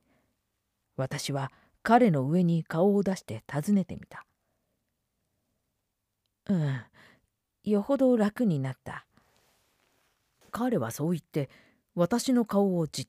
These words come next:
と見た。そして毛布の上に出していた左手の指をピアノを弾く格好で動かし始めた。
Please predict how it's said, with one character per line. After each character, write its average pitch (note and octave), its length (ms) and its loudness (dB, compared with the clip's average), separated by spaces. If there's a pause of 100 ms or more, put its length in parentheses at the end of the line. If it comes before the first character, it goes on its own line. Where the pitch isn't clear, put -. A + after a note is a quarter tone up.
と E3 100 0
見 D3+ 120 0
た。 - 200 -20 (1500)
そ - 180 -8
し - 120 -12
て A2 200 -12 (720)
毛 A3 240 4
布 E3+ 160 -2
の D3 140 0
上 E3+ 180 2
に E3+ 140 2
出 F3+ 160 0
し - 60 -8
て C#3 100 -6
い C3 120 -6
た A2 160 -8
左 F3 460 -2
手 F#3 120 0
の E3+ 120 2
指 D#3 320 -2
を - 140 -12 (960)
ピ G3+ 160 2
ア C4 100 0
ノ C4 140 2
を B3 80 2
弾 G#3+ 100 -4
く A3+ 140 -2
格 G3+ 220 -6
好 G3 200 -2
で D#3+ 200 0 (380)
動 D#3 220 2
か F#3+ 140 0
し D#3+ 140 -2
始 C3 300 -6
め A#2+ 120 -6
た。 - 160 -20